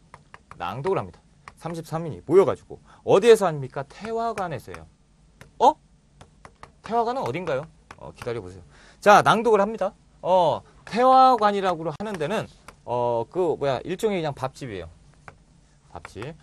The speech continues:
삼십삼 인이 모여가지고 밥집에서, 어, "야, 이거 꺼내봐." 그래가지고 낭독을 하자. 그 낭독을 합니다. "와, 대한독립 만세. 우리는 이런 의미 때문에, 어, 저 뭐야, 독립을 해야 된다."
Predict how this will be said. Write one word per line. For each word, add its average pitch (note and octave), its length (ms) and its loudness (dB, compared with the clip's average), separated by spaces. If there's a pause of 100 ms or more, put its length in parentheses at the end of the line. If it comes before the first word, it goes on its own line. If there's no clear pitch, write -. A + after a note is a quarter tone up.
(100)
삼십삼 F3+ 520 -14
인이 D#3+ 120 -14
모여가지고 A2+ 500 -8
밥집에서, A#2 600 -14 (140)
어, G#2+ 220 -12
"야, A#2+ 100 -10
이거 A2 200 -14 (200)
꺼내봐." D#3 320 -10 (180)
그래가지고 C#3 340 -12 (200)
낭독을 G2+ 320 -12
하자. A2+ 420 -12 (140)
그 B2+ 120 -14
낭독을 F3+ 320 -12
합니다. B2+ 440 -12 (280)
"와, F#3 380 -2
대한독립 F3 440 -8
만세. C#3 420 -6
우리는 D#3+ 340 -10
이런 D3+ 360 -8
의미 F3 420 -8
때문에, C#3+ 460 -6 (160)
어, E2+ 300 -10 (380)
저 G2 220 -6
뭐야, F#2 160 -12
독립을 C#3 340 -10
해야 E3+ 120 -2
된다." C#3+ 280 -4